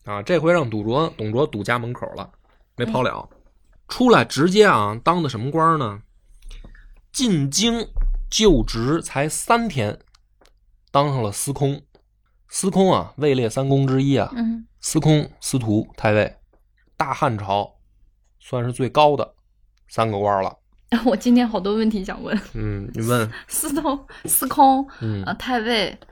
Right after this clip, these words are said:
Speaker 2: 司徒，就是他们分管的职责是什么？
Speaker 1: 管军事、行政、人事。他进京三天，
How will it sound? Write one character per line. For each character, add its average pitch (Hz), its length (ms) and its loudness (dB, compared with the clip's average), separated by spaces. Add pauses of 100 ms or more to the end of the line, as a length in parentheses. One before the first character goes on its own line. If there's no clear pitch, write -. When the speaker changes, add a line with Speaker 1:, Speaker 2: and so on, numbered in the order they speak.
Speaker 2:
司 233 180 -2
徒， 202 240 -4
就 220 160 2
是 208 180 0
他 233 180 -4
们 220 200 2
分 240 240 0
管 220 160 2
的 156 80 -4
职 180 180 2
责 180 160 0
是 180 140 -6
什 - 100 -2
么？ - 120 -12 (720)
Speaker 1:
管 127 520 2
军 220 240 4
事、 135 280 2
行 110 260 0
政、 123 260 0
人 95 160 -2
事。 - 260 -10 (720)
他 196 140 -2
进 196 200 4
京 202 200 6
三 208 240 0
天， 151 280 2